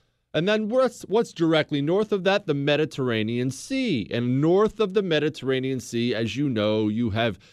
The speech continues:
Italy, Greece, Bulgaria, so on and so forth. Well, there's a body of water on the northeastern corner of the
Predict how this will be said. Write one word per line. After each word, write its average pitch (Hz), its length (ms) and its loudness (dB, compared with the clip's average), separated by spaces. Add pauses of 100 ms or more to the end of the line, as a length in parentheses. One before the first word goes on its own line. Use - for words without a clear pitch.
(160)
Italy, 127 440 2
Greece, 104 420 -2
Bulgaria, 98 920 0
so 95 360 -2
on 92 340 -2
and 98 160 -6
so 139 340 0
forth. - 380 -10 (1200)
Well, 202 160 2
there's 311 240 -2
a 285 80 0
body 311 500 2
of 226 160 -4
water 98 640 0
on 101 140 -2
the 104 100 -4
northeastern 151 1300 -2
corner 104 760 -2 (520)
of 110 200 -2
the 104 280 0